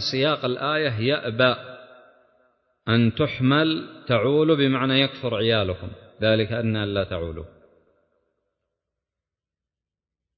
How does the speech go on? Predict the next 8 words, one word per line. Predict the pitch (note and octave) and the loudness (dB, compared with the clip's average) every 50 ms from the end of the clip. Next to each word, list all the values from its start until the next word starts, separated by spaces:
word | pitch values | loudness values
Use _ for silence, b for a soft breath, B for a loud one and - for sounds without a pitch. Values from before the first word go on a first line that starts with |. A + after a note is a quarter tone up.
| _ _ _ _ _ _ _ _ _ _ _ _ _ _ _ _ _ _ | _ _ _ _ _ _ _ _ _ _ _ _ _ _ _ _ _ _
قال: | C#3+ D3 D3+ D3 | 0 2 4 6
"لأن | D3 E3 F3 E3+ D#3 | 6 6 4 4 4
الآية | D3 C#3+ D3+ D#3 E3+ E3 D3+ C3+ | 2 2 2 2 2 2 2 2
في | A#2+ C#3 C3 B2 - - | 0 -2 -4 -2 -2 -2
سياق | C#3+ D#3+ E3 D3+ - - | 0 0 0 -2 -4 -8
التخلص | A#2 - - - B2 - D3+ D3+ D#3+ D#3 C#3+ B2+ - B2+ | -16 -14 -10 -8 -6 -4 -2 -2 -2 -2 -4 -4 -4 -4
من | B2 A#2 | -2 -2
الظلم، | A#2 G#2+ G2+ A2 C3+ C#3+ C3 A2 F#2 E2 - | -2 -4 -4 -4 -2 -2 -2 -2 -4 -8 -10